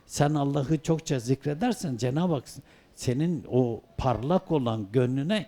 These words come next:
ilham eder. Yani ayet-i kerime mucibince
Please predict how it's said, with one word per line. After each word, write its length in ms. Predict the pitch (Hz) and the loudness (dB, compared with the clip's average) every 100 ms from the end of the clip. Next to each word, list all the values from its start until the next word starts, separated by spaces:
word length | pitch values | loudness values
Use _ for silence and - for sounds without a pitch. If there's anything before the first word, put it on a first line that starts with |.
| - | -2
ilham 480 | 123 104 117 127 110 | -2 0 0 0 0
eder. 280 | 101 78 - _ - - _ _ - | -2 -6 -10 _ -20 -20 _ _ -6
Yani 280 | 87 101 95 82 - | -2 0 -2 -8 -2
ayet-i 500 | 95 87 123 143 - | -2 2 2 0 -4
kerime 480 | - 123 117 135 175 | 0 2 4 2 2
mucibince 840 | 147 127 117 113 113 127 196 226 | 2 2 2 -2 0 0 2 0